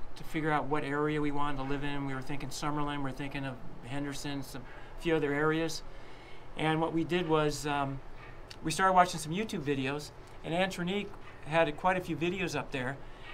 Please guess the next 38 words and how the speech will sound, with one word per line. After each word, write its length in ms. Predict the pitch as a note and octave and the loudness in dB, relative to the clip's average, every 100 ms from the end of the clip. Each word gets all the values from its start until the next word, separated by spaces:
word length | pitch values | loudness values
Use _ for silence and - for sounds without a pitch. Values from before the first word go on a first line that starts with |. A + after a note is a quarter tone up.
| - | -4
And 280 | E3 E3+ D#3+ | 2 2 2
being 200 | F#3 G3+ | 0 4
really 240 | A3+ G#3+ | 6 6
honest 260 | F#3+ G#3 G#3+ | 6 4 2
with 120 | D#3 | 0
you, 100 | D#3 | 2
I 40 | D#3 | 0
just 220 | D#3+ D3+ | 0 -2
really 240 | F#3 G3 | -2 0
liked 400 | D#3+ E3+ E3+ - - - | 4 4 2 -6 -14 -8
the 80 | D3 | -2
way 240 | C#3+ D#3+ D#3+ | 2 2 2
he 340 | D#3+ D#3+ D3+ - - - - - | 0 0 -2 -6 -12 -14 -14 -2
did 220 | E3 D#3+ | 0 2
business. 560 | D#3 D3+ C#3 A2+ - - - - - - - - | 2 0 -2 -6 -6 -10 -14 -16 -16 -16 -14 -4
Uh, 400 | C#3+ C#3 B2+ - - - - - | 2 4 2 0 -6 -14 -16 -12
he 220 | D#3 D#3+ | -2 2
always, 540 | D#3 F#3 G3 F#3+ - - - - - | 4 4 4 0 -6 -10 -14 -12 -6
uh, 240 | D3+ C#3+ C#3 - E3+ | -2 -2 -4 -10 -4
did 160 | D#3+ C#3+ | 0 2
very 220 | F3 F#3 | 2 2
good 180 | F3+ C#3+ | 0 0
videos. 540 | D#3+ D#3+ D#3+ D#3+ D#3 - - - | 2 2 2 0 -4 -10 -12 -4
He 100 | D#3 | 0
would 140 | D#3 | 4
always 380 | D#3 F3 F#3 C#3 | 6 4 2 -2
go 480 | D#3+ D#3 D#3+ D#3 D#3+ - - - | 2 4 6 4 0 -8 -12 -4
into 320 | F3 F3 F#3 | -2 0 0
the 100 | D#3+ | 0
homes 480 | C#3+ D#3+ D#3+ E3 D3+ | 2 2 2 0 -4
and 100 | C#3 | -6
show 280 | - E3 E3 | -2 0 0
the 80 | D3+ | 0
videos. 440 | D#3 D#3 D#3 D#3 | 0 2 2 2
He 120 | D#3 | 0
would 180 | D#3 D3+ | 0 0
get 220 | D#3 D#3 - - - - - | 2 0 0 -10 -12 -10 -4
taken 560 | F3+ G3 G3 D#3+ D#3 | 0 2 2 0 0